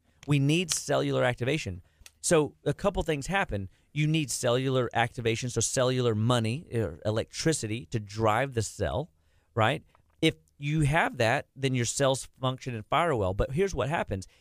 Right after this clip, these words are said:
If for every toxic unit that you get exposed to, you lose two to three mineral units. And that's a scary place to be. What winds up happening is now we have so much toxicity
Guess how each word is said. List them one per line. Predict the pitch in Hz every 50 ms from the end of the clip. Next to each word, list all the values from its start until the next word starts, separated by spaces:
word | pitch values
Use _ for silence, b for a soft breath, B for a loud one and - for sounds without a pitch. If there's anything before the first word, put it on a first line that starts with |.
| b b
If | 147 147 -
for | - 151 143 - -
every | - 185 214 214 254 226
toxic | - - - - - 185 202 - - - 165 - -
unit | 127 135 160 202 208 180 - -
that | - 135 -
you | - 143 156
get | 151 - 147
exposed | 120 - - - - - 147 156 196 226 233 - -
to, | - - 95 92 104 117 b b b b b
you | b 151 175 175 151
lose | 143 165 190 202 160 127 -
two | - 143
to | 131 123
three | - 123 123 117
mineral | 117 123 139 143 117 95
units. | 90 87 78 - - - - - _ _ _ _ _ _ _ _ _ _ _ _ -
And | - 120 110
that's | 104 127 147 170 160 -
a | - 107
scary | - - - 110 98 98
place | - - 101 92 -
to | - 95
be. | 104 147 147 107 95 - _ _ _ _ _ _
What | - 143 131
winds | 92 143 151 151 135
up | 123 -
happening | 143 156 170 202 - - 127 117
is | 113 110
now | 117 131 147 180 185 160 - b b b
we | 143 151
have | 151 139 113
so | - - - 156
much | 170 185 160 - -
toxicity | - - - 139 - - - 160 151 - 147 127 123